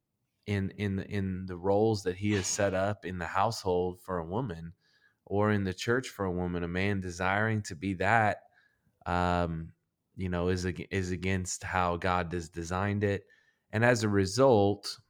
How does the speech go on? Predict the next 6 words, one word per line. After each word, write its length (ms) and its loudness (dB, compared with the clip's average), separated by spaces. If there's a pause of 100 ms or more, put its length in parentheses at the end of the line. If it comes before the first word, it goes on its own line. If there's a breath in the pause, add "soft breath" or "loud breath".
(260)
<clears throat> 1300 -10
there's 220 6
going 300 4
to 60 0
be 600 2
confusion. 920 0